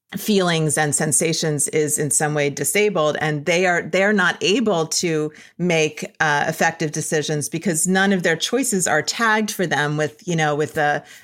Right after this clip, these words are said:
a sense of meaning or affective, an affective valence. So they just, they, they can't, they're not good at making decisions at all.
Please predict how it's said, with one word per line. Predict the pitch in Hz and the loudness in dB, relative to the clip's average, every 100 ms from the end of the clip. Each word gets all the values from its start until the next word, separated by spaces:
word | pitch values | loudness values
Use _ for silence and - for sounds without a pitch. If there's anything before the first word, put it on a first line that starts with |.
| - | -4
a | |
sense | - 175 180 | 0 0 0
of | 156 | 0
meaning | 170 170 165 156 | 0 0 0 0
or | 147 143 | 2 2
affective, | 156 151 156 156 - 151 143 165 - | 2 2 -2 -2 0 -2 -2 -8 -4
an | 139 151 | 0 2
affective | 156 147 147 156 143 | 0 0 -2 -2 -2
valence. | 151 180 156 131 - | 0 2 0 -2 -2
So | 151 | 0
they | 165 | 0
just, | 165 165 - 170 | 0 0 0 0
they, | 160 - - | 0 -2 -4
they | 170 | -4
can't, | - 165 160 - | 0 0 0 -2
they're | 165 | 0
not | 156 151 | 0 0
good | 170 151 | -2 0
at | |
making | 151 147 151 | 0 -2 -2
decisions | 143 165 143 147 147 | -2 -2 -2 -4 -2
at | 139 | 0
all. | 180 165 165 | 0 0 -4